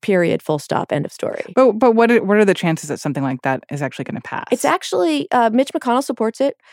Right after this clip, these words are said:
Speaker 1: It's, it's possible. I mean, it's gonna be less possible after January, so, and I don't know how likely it is that they could get it done this year, but it is possible, and there is support for it that's bipartisan.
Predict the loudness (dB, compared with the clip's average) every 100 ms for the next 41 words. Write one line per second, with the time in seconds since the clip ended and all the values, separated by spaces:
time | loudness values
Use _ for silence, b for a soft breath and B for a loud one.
0 | b b -4 -4 -4 -4 0 0 0 -2
1 | -2 -2 -2 0 2 0 -2 -4 0 2
2 | 2 0 0 -4 -2 -2 -2 -4 -6 -2
3 | -2 -2 -2 -4 -6 -6 -4 -4 -4 -4
4 | -2 -2 -4 -6 -4 -4 -4 -4 -4 -6
5 | -8 -8 -8 -10 -12 -10 -8 -6 -4 -4
6 | -6 b b b -4 -4 0 0 2 2
7 | 0 -2 -4 -4 -4 -2 0 0 0 0
8 | -2 -4 -6 -4 -4 -2 -2 0 -2 -6
9 | -4 -6 -6 -10 -12